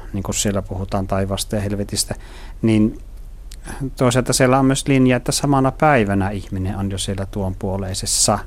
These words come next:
niin kuin Jeesus sanoi ryövärille ristille, että tänä päivänä sinä olet minun kanssani paratiisissa.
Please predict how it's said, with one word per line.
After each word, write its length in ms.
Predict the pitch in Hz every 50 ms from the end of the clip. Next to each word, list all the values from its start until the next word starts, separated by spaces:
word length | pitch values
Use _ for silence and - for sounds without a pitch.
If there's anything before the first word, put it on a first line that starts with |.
| - - -
niin 100 | 101 92
kuin 140 | - 98 101
Jeesus 300 | 98 - - 95 - -
sanoi 220 | 107 101 98 95
ryövärille 560 | 98 101 98 95 95 98 92 95 95 95 95
ristille, 400 | 92 95 92 - - - - 104
että 160 | 98 - 107
tänä 300 | 95 - 107 107 101 98
päivänä 480 | 95 - 117 117 107 95 95 95 95 92
sinä 220 | - - - 95
olet 160 | 87 - - -
minun 160 | 92 92 95
kanssani 380 | - 87 - - - 101 92 -
paratiisissa. 720 | - 98 98 92 87 87 - 98 95 - - - - -